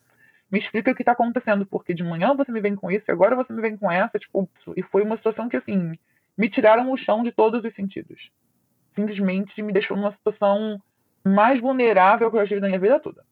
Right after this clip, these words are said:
Nessa posição, ele me vira e me fala, "Não, porque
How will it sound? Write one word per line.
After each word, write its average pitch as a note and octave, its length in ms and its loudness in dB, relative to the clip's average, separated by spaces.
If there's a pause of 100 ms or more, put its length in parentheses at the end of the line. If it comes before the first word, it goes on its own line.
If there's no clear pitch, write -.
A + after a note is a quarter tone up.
(140)
Nessa G3 500 2
posição, G#3 600 0 (220)
ele G3 180 4
me G3+ 140 2
vira G3+ 340 0
e A#3+ 60 -4
me C4+ 100 -4
fala, G3+ 300 4
"Não, G3+ 220 2
porque E3 680 0